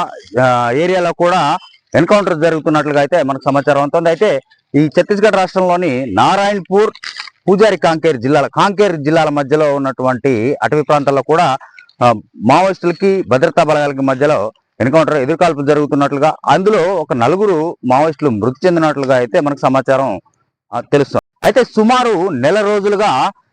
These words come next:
నిశ్శబ్దంగా ఉన్నటువంటి బీజాపూర్ అడవులు ప్రస్తుతం ఈ రోజు కాల్పుల మోతతోటి దద్దరిల్లుతున్నట్లుగా అయితే మనకు తెలుస్తోంది. అయితే ప్రస్తుతం జరుగుతున్నటువంటి ఎన్‌కౌంటర్లలో మావోయిస్టులు భారీగా నష్టపోతున్నారు.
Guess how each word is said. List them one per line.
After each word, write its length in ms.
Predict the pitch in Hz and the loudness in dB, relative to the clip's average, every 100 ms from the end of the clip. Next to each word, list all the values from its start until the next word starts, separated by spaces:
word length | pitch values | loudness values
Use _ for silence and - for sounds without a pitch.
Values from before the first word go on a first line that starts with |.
| _ | _
నిశ్శబ్దంగా 680 | - 165 233 185 208 202 185 | 0 2 2 2 2 2 0
ఉన్నటువంటి 540 | 175 170 151 147 139 120 | 0 -2 -2 -2 0 -4
బీజాపూర్ 680 | 156 151 165 165 - 143 | 0 2 2 2 0 0
అడవులు 540 | 135 135 160 143 123 190 _ _ - | 2 0 -2 -2 -4 -6 _ _ 0
ప్రస్తుతం 480 | 170 180 233 180 98 - | 0 2 0 0 -2 -2
ఈ 160 | 147 202 | 2 2
రోజు 440 | 202 190 147 131 - | 2 0 -2 -4 -2
కాల్పుల 440 | 156 220 220 220 | 0 2 2 0
మోతతోటి 840 | 165 151 185 196 180 170 175 107 95 107 | 0 0 0 0 0 0 0 -4 -6 -2
దద్దరిల్లుతున్నట్లుగా 1160 | 135 156 196 185 175 165 - 165 156 - 147 | 2 2 2 0 -2 -4 -2 0 0 0 0
అయితే 380 | 143 147 160 117 - _ - | 0 2 0 0 -6 _ 0
మనకు 140 | 165 | 0
తెలుస్తోంది. 500 | 151 151 143 131 92 - _ - | 2 0 0 -2 -4 -12 _ -4
అయితే 160 | 160 226 | 2 2
ప్రస్తుతం 520 | - 175 170 226 226 | 2 0 2 0 2
జరుగుతున్నటువంటి 720 | 208 190 185 185 165 180 165 | 0 0 -2 -2 0 -2 0
ఎన్‌కౌంటర్లలో 1000 | 131 139 185 196 165 170 175 185 202 131 - _ - 98 | -2 -2 0 -2 0 -2 0 0 0 -2 -8 _ -4 2
మావోయిస్టులు 800 | 151 220 214 185 185 190 127 | 2 2 -2 -4 0 2 0
భారీగా 460 | 147 98 143 190 190 | -4 0 2 2 -2
నష్టపోతున్నారు. 840 | 160 156 185 170 175 170 175 131 | -4 -2 -2 0 0 0 0 -2